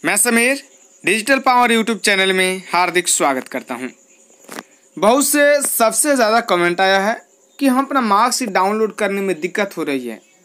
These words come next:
और हम अपना कंसोलिडेटेड मार्कशीट जो, यानी जो अगर सेमेस्टर है तो चार सेमेस्टर का मार्कशीट कैसे एक में डाउनलोड करेंगे, जैसा कि मैंने यहाँ पे डाउनलोड करके रखा हुआ है, वो भी हम, हम आपको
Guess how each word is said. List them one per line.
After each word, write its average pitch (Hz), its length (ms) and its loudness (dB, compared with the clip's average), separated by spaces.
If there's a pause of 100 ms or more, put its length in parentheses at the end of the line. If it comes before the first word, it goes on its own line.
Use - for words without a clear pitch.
(300)
और 240 360 2 (880)
हम 208 260 -2
अपना 254 440 0
कंसोलिडेटेड 247 760 0
मार्कशीट 226 520 0
जो, 220 160 -2
यानी 220 360 0 (400)
जो 202 220 2
अगर 214 220 2
सेमेस्टर 214 460 -2
है 247 180 2
तो 262 180 -6
चार 208 340 0
सेमेस्टर 220 420 -4
का 202 100 -4
मार्कशीट 180 380 -4
कैसे 214 380 -2 (680)
एक 269 240 0
में 247 140 -2
डाउनलोड 208 360 0
करेंगे, 208 260 -2
जैसा 190 260 -2
कि 185 120 -8
मैंने 185 220 -4
यहाँ 175 140 0
पे 180 100 -6
डाउनलोड 165 360 -2
करके 151 300 -8
रखा 143 240 -6
हुआ 185 220 2
है, 262 160 -4 (460)
वो 214 60 -6
भी 269 140 2
हम, 240 380 2
हम 175 180 -2
आपको 196 300 -2